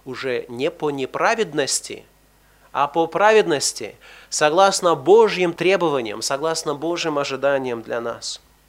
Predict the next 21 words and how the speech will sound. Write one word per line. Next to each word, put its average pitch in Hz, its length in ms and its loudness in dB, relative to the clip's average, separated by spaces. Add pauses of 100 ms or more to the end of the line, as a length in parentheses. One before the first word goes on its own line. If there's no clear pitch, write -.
(560)
Исайя 156 360 -4
тридцать 151 380 -10
три 147 160 -8
четырнадцать 147 680 -4
говорит: 135 380 -2
«Ус-, - 160 -8
устрашились 147 640 -2
грешники 143 500 -4
на 120 140 -6
Сионе, 131 420 -6
трепет 151 440 -6
овладел 120 340 -4
нечестивыми. 113 720 -6
Кто 202 260 -6
из 202 160 -6
нас 156 240 -2
может 131 300 -6
жить 180 300 -8
при 123 100 -8
огне 135 320 -4
пожирающем? 175 760 -6